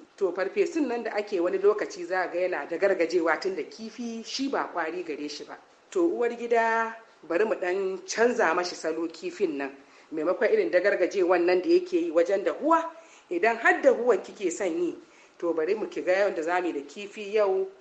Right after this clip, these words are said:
za mu turara shi ne. Daga farko uwar gida za ta nemi kifinta, idan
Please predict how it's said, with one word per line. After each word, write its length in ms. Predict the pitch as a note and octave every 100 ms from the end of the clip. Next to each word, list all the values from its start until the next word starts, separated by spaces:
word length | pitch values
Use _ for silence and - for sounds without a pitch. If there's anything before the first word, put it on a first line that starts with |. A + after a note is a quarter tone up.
| - _ -
za 240 | F3+ F#3+
mu 80 | F3
turara 500 | F#3+ E3+ C#3+ C#3+ C#3+
shi 160 | - D#3+
ne. 80 | C#3 - _ _ _ _ _ _ -
Daga 220 | D#3+ D#3+
farko 580 | A#3 B3+ C4 C4+ B3+ B3 A#3
uwar 220 | A#3 A#3+
gida 260 | A#3+ A#3 A#3
za 120 | A#3+
ta 80 | A#3
nemi 260 | E3+ E3+ G3
kifinta, 560 | - A#3 B3+ B3 G#3+ E3+
idan 600 | E3 A3 B3+ B3+ C4